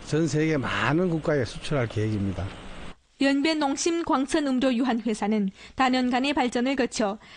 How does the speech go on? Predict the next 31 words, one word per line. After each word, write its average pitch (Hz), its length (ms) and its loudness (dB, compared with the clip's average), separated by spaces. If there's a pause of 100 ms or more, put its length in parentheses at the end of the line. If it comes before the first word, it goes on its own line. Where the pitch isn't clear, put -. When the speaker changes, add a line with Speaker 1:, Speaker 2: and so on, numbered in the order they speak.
Speaker 2:
현재 302 340 2
공장 269 400 0
규모가 269 540 2
설립 302 360 0
초기에 285 460 0
비해 254 400 -2
스무 294 360 0
배 311 140 4
늘어났고 220 680 0 (240)
생산량도 247 880 2
여섯 233 260 0
배 294 140 2
증가됐으며 226 760 -2 (280)
제품의 302 480 2
시장 339 340 0
점유율도 233 680 0 (240)
오 247 140 4
년 262 180 2
전에 269 260 2
비해 269 480 0
한국 311 380 0
시장은 311 480 2
세 277 240 2
배 254 260 2
이상, 208 380 -2 (340)
중국 285 320 2
시장은 302 560 0
두 277 180 2
배 247 120 2
이상 277 320 0
증가됐습니다. 220 880 -2